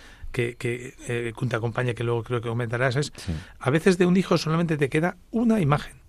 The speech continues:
Speaker 1: un recuerdo, un beso, una caricia, ¿no? Pero esa es insustituible. Ese instante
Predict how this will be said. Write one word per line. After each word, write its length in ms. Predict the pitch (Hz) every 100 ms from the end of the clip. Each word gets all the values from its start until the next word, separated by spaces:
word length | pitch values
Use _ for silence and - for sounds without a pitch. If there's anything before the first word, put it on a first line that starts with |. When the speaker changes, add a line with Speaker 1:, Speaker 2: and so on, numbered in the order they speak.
| - - -
Speaker 1:
un 160 | 214
recuerdo, 480 | 208 160 151 110 - - - - -
un 220 | 185 160
beso, 340 | 147 - - - - - - -
una 200 | 160 156
caricia, 460 | 120 131 - 104
¿no? 140 | 139 - - - - -
Pero 200 | 135 180
esa 240 | 202 226
es 200 | 240 - - -
insustituible. 880 | 160 160 - 147 175 208 160 120 - - - -
Ese 340 | 185 220 233 -
instante 720 | - - - 190 196 170 247